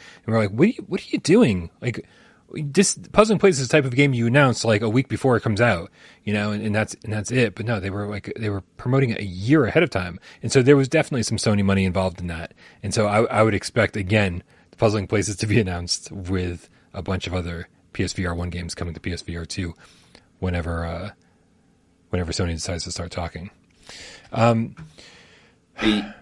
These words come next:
Speaker 2: so, so the, I know there's a few tips to go through, but the, the last thing I'll say, which will obviously, um, create a new conversation after we've done the tips, but the last thing I can announce while I'm there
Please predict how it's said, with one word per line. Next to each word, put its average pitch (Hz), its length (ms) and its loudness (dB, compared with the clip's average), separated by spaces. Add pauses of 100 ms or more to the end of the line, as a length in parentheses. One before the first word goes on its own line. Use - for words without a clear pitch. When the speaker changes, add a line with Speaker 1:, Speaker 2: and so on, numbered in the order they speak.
(140)
Speaker 2:
so, 117 260 4
so - 140 -2
the, 113 280 0
I 120 60 6
know 107 120 6
there's 98 160 4
a 98 40 -6
few 92 180 0
tips - 220 0
to - 60 -12
go 85 140 4
through, 82 220 0
but 87 80 2
the, 92 160 4
the 101 120 2
last 98 260 8
thing 90 140 0
I'll 87 120 2
say, 87 240 6
which 80 200 0
will 80 280 0
obviously, 78 460 -4
um, 76 420 0
create 78 260 4
a 76 80 -2
new 78 180 0
conversation 73 680 -2
after 73 260 -8
we've 71 120 -10
done 71 120 -4
the 69 80 -6
tips, - 340 -2
but - 400 0 (920)
the 87 160 0
last 92 300 8
thing 90 140 0
I 80 100 0
can 80 200 -4
announce 78 640 -2
while 78 380 0
I'm 76 120 0
there 71 420 -2